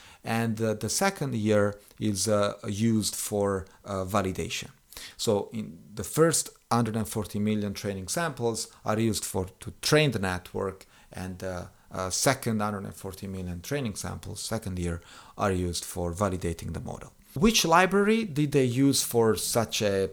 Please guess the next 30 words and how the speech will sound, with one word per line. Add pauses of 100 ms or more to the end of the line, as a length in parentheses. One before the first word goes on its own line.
complex
model? (520)
Uh,
Python
library
Keras. (380)
Probably
most
of
you
know
what
Keras
is.
Keras
dot
I
O
is,
uh,
a (100)
very,
very (180)
easy
to
use
library
for
deep
learning.